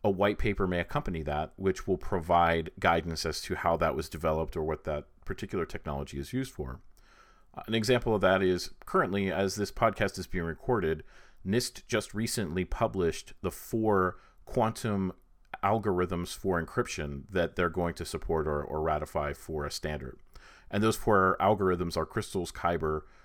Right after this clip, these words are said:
Crystals Dilithium, Laser, and Sphinx. And those are the names of the algorithms. Sphinx Plus, I think, is what it's called. So if you're interested in learning that, or if that's something that would apply to your job role, there's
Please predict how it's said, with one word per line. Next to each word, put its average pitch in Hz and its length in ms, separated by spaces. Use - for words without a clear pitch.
Crystals 117 380
Dilithium, 85 760
Laser, 90 640
and 76 180
Sphinx. - 580
And 95 100
those 104 140
are - 20
the 98 80
names 85 240
of 80 60
the 80 80
algorithms. 69 580
Sphinx - 360
Plus, - 420
I - 60
think, - 220
is - 160
what - 120
it's - 100
called. - 300
So 127 120
if - 80
you're 143 120
interested 170 380
in 87 80
learning 123 280
that, 95 200
or 92 100
if 90 80
that's 95 180
something 98 320
that 80 260
would 107 100
apply 95 280
to 92 60
your 80 200
job 110 240
role, 80 320
there's 104 280